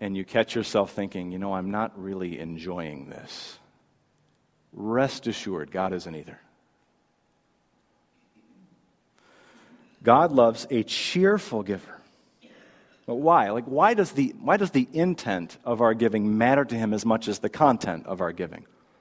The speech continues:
Or to put it another way, why doesn't God love a reluctant giver? Why doesn't God love a, a disinterested giver? Isn't he just happy to have our resources?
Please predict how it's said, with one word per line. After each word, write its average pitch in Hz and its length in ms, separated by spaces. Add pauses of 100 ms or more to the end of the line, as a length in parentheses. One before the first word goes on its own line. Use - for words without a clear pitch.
(360)
Or 117 60
to 117 60
put 147 140
it 147 80
another 147 300
way, 117 160
why 139 280
doesn't 151 380
God 139 240
love 131 180
a 147 60
reluctant 185 540
giver? 120 320 (1120)
Why 156 140
doesn't 180 220
God 156 200
love 151 240
a, 151 60
a 147 260
disinterested 156 720
giver? 104 340 (480)
Isn't 143 220
he 170 60
just 170 160
happy 156 300
to 139 60
have 135 200
our 147 100
resources? 143 680